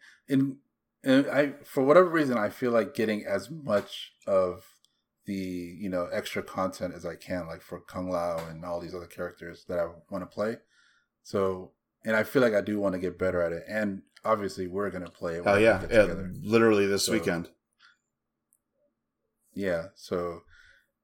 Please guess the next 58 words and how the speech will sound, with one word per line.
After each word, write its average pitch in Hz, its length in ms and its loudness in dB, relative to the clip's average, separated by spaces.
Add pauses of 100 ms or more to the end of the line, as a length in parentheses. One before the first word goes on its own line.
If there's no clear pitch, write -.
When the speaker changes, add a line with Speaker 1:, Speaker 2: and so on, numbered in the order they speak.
(100)
Speaker 1:
yeah, 113 120 6
we, 120 180 2
we're 139 140 2
definitely 180 300 4
gonna 135 40 -12
talk 160 100 2
about 139 140 0
this 113 100 -6
again 104 260 -2
because 90 300 -10
I, 92 60 -4 (100)
I 95 40 -10
think 104 140 -8
we're 101 80 -8
gonna 101 160 -4
play 101 180 -4
this 95 100 -2
for 92 160 -8
a 85 60 -4
while. 87 340 -4 (340)
Speaker 2:
I 85 80 -6
mean, 95 140 0
yeah, 147 260 6
I, 104 160 10
I, 104 380 8
I - 40 0 (580)
Speaker 1:
And 120 120 0
I, 131 180 2
I 127 40 6
just, 143 220 -2
I 160 100 2
just 175 160 -2
really 117 240 2
enjoy 151 260 2
the 160 80 2
game 98 160 -2
so - 140 -10
far. 90 200 -6
Speaker 2:
Yeah, 160 320 8
Speaker 1:
I, 123 60 4
Speaker 2:
I - 20 8
mean, 135 120 8
Speaker 1:
I'm 123 60 6
really - 20 -2
Speaker 2:
despite 123 360 8
Speaker 1:
digging - 60 -2
it. - 40 -4
Speaker 2:
some 143 160 4
of 143 60 4
the 139 60 2
bugs 123 400 10
and 113 100 0
despite 107 400 6
me 110 160 4
playing 110 260 4
the 110 80 -2
Switch 104 280 -2
version, 95 680 -2